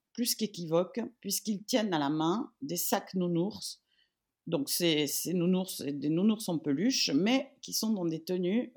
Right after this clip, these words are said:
B D S M, c'est-à-dire, euh, ce qu'on appelle bondage sajo-, sadomasochisme. Euh, pour donner des exemples, alors ces nounours, euh, ils portent des slips en cuir noir, ils sont sanglés de harnais cloutés noirs,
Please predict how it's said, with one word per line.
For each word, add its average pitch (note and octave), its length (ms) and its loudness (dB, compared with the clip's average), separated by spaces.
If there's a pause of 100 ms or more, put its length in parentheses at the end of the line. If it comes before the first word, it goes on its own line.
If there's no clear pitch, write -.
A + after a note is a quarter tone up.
B E3+ 100 -2
D F3 140 0
S E3+ 280 0
M, G2+ 280 -4
c'est-à-dire, D3 440 -6
euh, B2 140 -4
ce - 80 -10
qu'on C#3 140 -6
appelle D#3+ 300 -4
bondage E3+ 580 -2
sajo-, D#3 420 -4
sadomasochisme. D#3 1080 -6 (840)
Euh, C#3+ 320 4
pour F3+ 260 -6
donner F3+ 280 4
des D#3 160 -2
exemples, F3 440 2
alors E3 220 0
ces D#3 320 2
nounours, F#3 500 0
euh, D3 180 0
ils D3 520 -2
portent F#3 320 2
des D3+ 140 -4
slips G3+ 360 -4
en F3+ 140 2
cuir A3 560 0
noir, F3+ 600 2 (280)
ils - 60 -6
sont E3+ 180 0
sanglés G#3 480 2
de E3 100 4
harnais F3 400 2
cloutés E3+ 400 -4
noirs, D#3+ 580 0